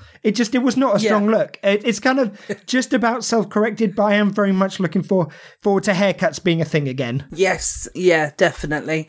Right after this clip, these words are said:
Speaker 2: 'Cause stupidly, before l-, lockdown number two, three, or four, whichever one this is, I had a fringe cut in. I mean, to be fair, it's pretty easy to sort of keep control of that. You know, you can sort of snip it yourself or whatever,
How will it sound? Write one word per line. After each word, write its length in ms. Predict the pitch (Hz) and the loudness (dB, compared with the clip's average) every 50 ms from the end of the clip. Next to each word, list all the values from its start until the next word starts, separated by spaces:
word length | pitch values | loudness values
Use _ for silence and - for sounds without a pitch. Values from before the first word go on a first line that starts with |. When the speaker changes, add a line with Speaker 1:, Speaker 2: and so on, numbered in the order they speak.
| - _ | -12 _
Speaker 2:
'Cause 180 | - 214 208 208 | 0 0 0 0
stupidly, 540 | - - - 254 233 - 196 - 165 180 175 | -2 -2 0 0 0 0 -4 -2 -2 -2 -2
before 420 | - 185 180 - 214 208 196 180 | -2 -6 -4 0 0 2 2 2
l-, 100 | 175 170 - _ _ _ _ _ | 0 -4 -8 _ _ _ _ _
lockdown 560 | 190 196 185 - - - 190 175 165 170 175 | 0 0 0 0 -2 -2 0 0 2 2 0
number 480 | 175 170 170 165 156 165 160 160 160 160 | 0 -2 -2 -2 -2 0 2 2 0 0
two, 340 | - _ - - 180 175 165 | -4 _ -2 0 0 0 0
three, 220 | - - 180 160 | -2 0 2 2
or 100 | 160 165 | 2 2
four, 260 | - - 196 180 165 | 2 2 2 2 2
whichever 400 | 156 185 180 170 - 185 180 160 | 2 0 0 0 0 -2 -2 -2
one 280 | 160 165 170 170 170 175 | -2 0 0 0 2 2
this 220 | 185 180 - - | 0 -2 -2 -4
is, 260 | 160 151 160 160 - - - - - - 208 - - | -4 -4 -4 -4 -8 -12 -14 -18 -14 -14 -12 -2 0
I 180 | 185 170 170 | 0 0 2
had 180 | 175 202 190 185 | 0 0 0 2
a 200 | 180 175 175 175 | 2 2 2 0
fringe 380 | 170 - - 220 220 214 208 | -2 -2 -2 0 0 0 -2
cut 180 | - - 226 - | -2 -2 0 0
in. 240 | 214 254 269 269 262 - _ - - _ _ | 2 2 2 0 -2 -6 _ -20 -20 _ _
I 60 | - | -2
mean, 380 | 196 214 214 208 208 196 - 170 | 0 2 2 2 0 -2 -6 -6
to 100 | - 240 | -6 -2
be 140 | 208 214 196 | -2 -2 -2
fair, 320 | - 180 151 147 160 165 | 0 -2 0 0 0 0
it's 120 | 143 147 - | 0 -2 -4
pretty 280 | - 214 190 170 170 | -2 0 0 0 0
easy 360 | 175 175 175 170 151 170 170 160 | -2 -2 -4 -4 -4 -4 -6 -6
to 340 | - - 180 170 160 160 160 | -4 2 2 4 4 4 2
sort 200 | 156 - 170 90 | 2 0 0 2
of 460 | 139 170 170 160 147 - - - - _ | 2 2 2 0 -4 -12 -18 -20 -16 _
keep 260 | - - 196 180 - | -2 -2 -2 -2 -2
control 480 | - 196 175 170 - 202 190 180 175 165 | -6 -4 -4 -2 2 2 4 4 4 2
of 120 | 147 - | 0 0
that. 240 | - 156 151 151 - | 0 0 0 2 2
You 100 | 208 190 | 2 2
know, 80 | 185 180 | 4 4
you 160 | 180 180 165 | 4 2 2
can 160 | - 175 170 | 2 -2 0
sort 180 | 147 185 175 180 | 2 0 0 0
of 60 | - | -4
snip 280 | - - 202 185 175 | -2 0 0 0 2
it 120 | - 160 - | 0 0 0
yourself 400 | 170 165 - 196 175 165 160 - | 0 -2 2 2 2 2 2 -2
or 100 | 156 143 | -6 -6
whatever, 540 | - - - - 175 156 127 156 147 147 | -6 -8 -2 -2 -2 -2 -2 -4 -6 -6